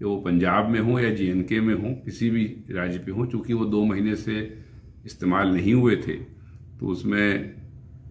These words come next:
थोड़ी सी भी शक शुबा ना रहे, इसकी जांच की गई। उसके बाद आज सुबह डे लाइट में हम लोगों ने foot to foot inspection कराया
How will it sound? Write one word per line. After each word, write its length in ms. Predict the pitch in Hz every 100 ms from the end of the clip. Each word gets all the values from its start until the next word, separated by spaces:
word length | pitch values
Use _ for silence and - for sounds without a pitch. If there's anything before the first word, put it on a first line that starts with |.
| - 101
थोड़ी 220 | 101 95
सी 160 | 101
भी 360 | 95 104 107 - - - -
शक 240 | - 98 -
शुबा 280 | 92 95
ना 200 | 95 98 104
रहे, 240 | 85 78 - - - - -
इसकी 260 | - - 90
जांच 280 | 82 87 -
की 180 | 92
गई। 220 | 92 98 - - - - - -
उसके 280 | - - 123
बाद 340 | 110 104 120 -
आज 300 | 101 110 110
सुबह 600 | - 101 107 117 117 -
डे 260 | 90 104 117
लाइट 320 | 117 110 92
में 340 | 90 82 73 - - - - - -
हम 160 | 101
लोगों 340 | 107 107 107 107
ने 140 | 117
foot 360 | - 156 143 -
to 80 | 139
foot 360 | - 135 95 - - - - - - - - - - 107
inspection 580 | 104 - 107 - 110
कराया 520 | 104 98 95 104 -